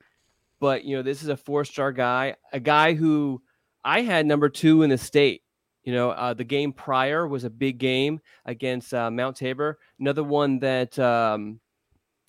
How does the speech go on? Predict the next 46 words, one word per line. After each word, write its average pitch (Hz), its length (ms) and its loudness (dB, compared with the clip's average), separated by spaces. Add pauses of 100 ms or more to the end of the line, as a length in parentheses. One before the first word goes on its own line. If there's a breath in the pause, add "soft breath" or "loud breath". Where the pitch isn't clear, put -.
(280)
Jim 147 200 0
Hawkins 143 400 0
did 131 100 -2
a 120 60 0
photo 127 340 0
feature 131 400 -2
on, 139 240 -2
so - 80 -16
definitely 123 300 -8
check 127 260 -12
that 123 180 -2
out. 123 300 0 (560 soft breath)
You 127 140 0
know, 123 60 0
he 135 140 -6
had, 131 180 -2
I 127 80 -6
think 185 220 -6
he 170 120 -8
had 139 300 -4 (220)
just 143 400 -8
one 139 300 -4
catch, 147 360 -4
maybe 131 200 -4
two 151 240 -6
catches. 147 400 -4
Yeah, 131 160 2
he 131 60 4
had 139 140 2
two 202 140 4
catches, 160 560 0 (720)
and 131 420 -2
one 147 240 0
of 139 140 -2
'em 139 160 -2
was, 131 160 -2
like, 123 120 -2
a 123 60 -2
nineteen-yard 127 920 -2 (400)
touchdown, 120 720 -2 (580)
but 120 240 -2
didn't 147 200 0
have 143 140 0
a 139 60 -2
whole 135 220 0
lot 127 440 0